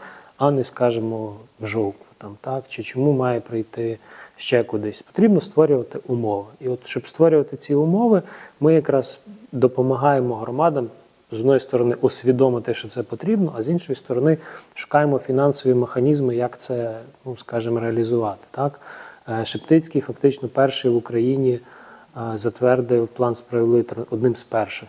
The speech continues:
так? А Львівська область на рівні області прийняла першою в Україні. Це, скажімо, такий рамковий документ, нас дуже часто не люблять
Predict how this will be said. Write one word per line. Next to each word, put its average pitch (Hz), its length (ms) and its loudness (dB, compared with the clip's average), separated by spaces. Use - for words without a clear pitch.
так? 123 340 -10
А 107 320 -2
Львівська 120 420 2
область 123 460 0
на 113 160 -2
рівні 117 300 2
області 123 480 -2
прийняла 113 400 -6
першою 110 500 -2
в 98 60 -6
Україні. 101 520 -10
Це, - 120 -8
скажімо, 127 280 4
такий 131 240 2
рамковий 131 500 2
документ, 135 560 0
нас 123 180 -4
дуже 120 240 -6
часто - 380 -6
не 120 120 0
люблять 139 480 2